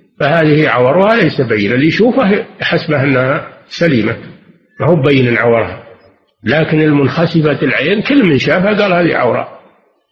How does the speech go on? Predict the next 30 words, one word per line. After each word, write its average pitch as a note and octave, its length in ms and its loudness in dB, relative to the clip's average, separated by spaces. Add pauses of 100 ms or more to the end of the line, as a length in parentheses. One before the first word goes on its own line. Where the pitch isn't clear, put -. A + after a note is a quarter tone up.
(280)
هذه G3 300 2
لا C3+ 120 2
تجزي. - 360 -8 (1040)
هذا D#3 200 2
معنى B2+ 240 0
قوله: C3 360 0
"البين B2 640 -2
عورها"، A#2 600 0 (380)
أي B2 140 2
التي C#3+ 320 0
من C3 80 0
رآها D3+ 640 0
عرف C#3+ 260 -2 (140)
أنها C#3+ 280 -2
عورة، C#3 400 -2 (760)
أن A2+ 180 0
تكون C3+ 320 0
عينها E3 440 2
منخسفة. D3 920 -2 (1300)
فإن C#3 240 0
كانت D#3+ 380 0
عينها D#3+ 440 2
قائمة F3 560 2
ولو C#4 200 4
كانت C#3 380 0
لا B2+ 120 0
تبصر C3 380 -4 (680)
فلا C#3+ 220 2
حرج A#2+ 400 -2
فيها G3 600 -2